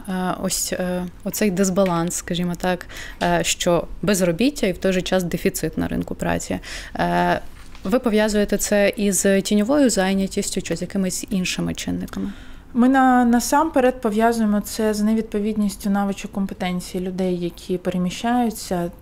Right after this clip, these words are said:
Speaker 1: тим потребам, які є на ринку праці. Тут є кілька дуже важливих, е, нюансів.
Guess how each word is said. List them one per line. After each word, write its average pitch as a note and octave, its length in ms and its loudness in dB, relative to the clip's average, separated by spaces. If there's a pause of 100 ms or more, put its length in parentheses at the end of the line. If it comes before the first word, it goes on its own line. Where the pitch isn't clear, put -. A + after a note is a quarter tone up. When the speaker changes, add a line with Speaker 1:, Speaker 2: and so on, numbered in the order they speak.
(120)
Speaker 1:
тим G3+ 280 2
потребам, F#3+ 520 0
які F3+ 260 -4
є F3+ 140 -2
на E3+ 100 -2
ринку E3 280 -8
праці. F3 380 -10 (500)
Тут A#3+ 240 -2
є A3 60 2
кілька A3 320 0
дуже G#3 240 0
важливих, F#3 640 -2 (160)
е, F3+ 260 0
нюансів. F3 680 0